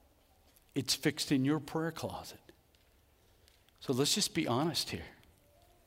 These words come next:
There are only two possibilities with this passage, right? He gave it to us for busy work,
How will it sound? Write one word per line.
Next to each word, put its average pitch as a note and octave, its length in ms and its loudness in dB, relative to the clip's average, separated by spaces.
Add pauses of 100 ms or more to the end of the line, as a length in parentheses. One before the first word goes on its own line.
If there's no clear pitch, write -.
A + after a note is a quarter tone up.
(2500)
There C3 80 6
are D3 40 8
only F3+ 120 6
two - 160 6
possibilities C#3+ 800 4
with A2 120 2
this G#2+ 120 0
passage, A#2 480 0
right? A2+ 240 -2 (1700)
He B2 100 -2
gave C#3+ 240 8
it D3 120 -6
to C#3+ 120 6
us C3 100 6
for - 140 2
busy C3 360 4
work, A2 400 0